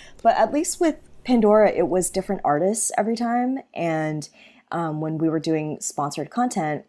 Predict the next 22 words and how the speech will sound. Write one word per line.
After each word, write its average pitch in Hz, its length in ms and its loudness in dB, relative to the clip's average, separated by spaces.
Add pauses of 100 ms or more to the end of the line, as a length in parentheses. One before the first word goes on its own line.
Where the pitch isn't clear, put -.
you 170 140 -4
know, 147 140 -4
we 151 120 -4
were 156 100 -2
working 151 280 -8
with 147 160 -10
different 147 300 -12
advertisers. - 800 -8 (320)
So 165 360 -2
I 151 180 2
worked 147 320 -4
with 147 240 -4
brands 139 420 -6
like 123 160 -8
Sonos 143 800 -6 (100)
and 135 300 -8
Kingsford 87 800 -10
and 135 420 -6
Honda 127 760 -6 (400)
and 151 300 -8
Ford 139 720 2
and, 151 260 -4